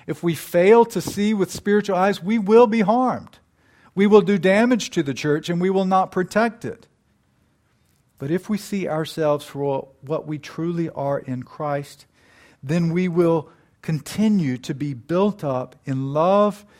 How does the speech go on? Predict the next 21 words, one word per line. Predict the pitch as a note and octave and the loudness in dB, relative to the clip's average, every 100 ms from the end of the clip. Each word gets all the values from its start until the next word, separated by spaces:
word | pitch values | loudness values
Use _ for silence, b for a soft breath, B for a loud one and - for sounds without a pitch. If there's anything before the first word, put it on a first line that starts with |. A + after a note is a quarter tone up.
| b b | b b
and | A#2+ B2 | -6 -4
in | A#2+ | -4
unity | C3+ F3+ G3+ G3 - F#3+ | -4 0 0 0 -4 -6
until | D3 C3+ E3+ D#3 | -6 -6 -4 -2
we | D3+ | -4
reach | C3 E3+ G3 - - | -2 -4 -4 -6 -8
the | D#3 | -8
fullness | - - G3 G3 G3 F3+ - | -8 -2 0 0 -2 -4 -8
of | C#3 C3 | -12 -8
maturity | B2+ - - E3 D3+ A#2+ - G#2+ A2 b b b | -10 -10 -16 -12 -10 -10 -12 -12 -14 b b b
in | C3 A#2+ G#2+ | -10 -8 -10
Christ. | - G2 F#2+ G2+ - _ b b b | -14 -16 -16 -20 -20 _ b b b
Let | C#3+ G3+ | -2 0
us | G#3 | 0
see | - - G3+ G3 D#3+ | -4 -8 -4 -2 -2
one | C3+ C3 | -2 -4
another | A2+ G#2 G2+ G2 | -4 -8 -10 -12
as | A#2+ A2+ - | -12 -12 -10
we | A#2 A2 | -10 -10
truly | G#2+ - A#2 A2 A2 G#2 | -12 -14 -10 -8 -10 -10
are | G2+ F#2 F2+ | -12 -12 -14